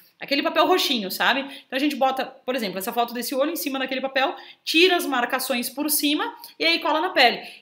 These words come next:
E as marcações, elas não são exatamente essas, mas são bem próximas disso. Então, a partir dessas marcações, a gente conseguiria, basicamente, com algumas a mais, né? Por exemplo, a sobrancelha ali eu não marquei.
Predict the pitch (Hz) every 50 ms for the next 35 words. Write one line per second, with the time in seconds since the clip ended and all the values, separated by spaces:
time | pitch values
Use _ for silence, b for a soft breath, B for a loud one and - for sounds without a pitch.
0 | B 262 285 302 302 - 339 370 359 359 320 - - - 359 392 359 277 - 269
1 | 269 294 254 320 320 302 359 359 359 247 302 320 415 466 - 494 480 508 523 -
2 | - 523 453 240 - - 208 214 247 254 254 339 320 277 214 - 339 427 440 -
3 | 359 302 294 330 - - 381 415 392 311 285 277 262 - - - B B B B
4 | B B - 311 330 339 330 - 349 - - 453 453 - - 349 320 240 262 262
5 | 262 269 240 226 240 226 220 - 233 226 - 262 277 269 302 254 294 285 - -
6 | 320 320 311 - 302 269 302 233 226 240 269 311 339 240 240 233 269 302 359 370
7 | 370 285 220 233 262 247 - - 226 240 254 330 330 320 240 262 233 202 185 175
8 | 180 185 214 247 294 294 B B B B B - 214 220 220 196 202 214 - 220
9 | 226 226 220 - 254 247 247 233 233 233 262 277 294 311 320 311 - 247 202 -
10 | - B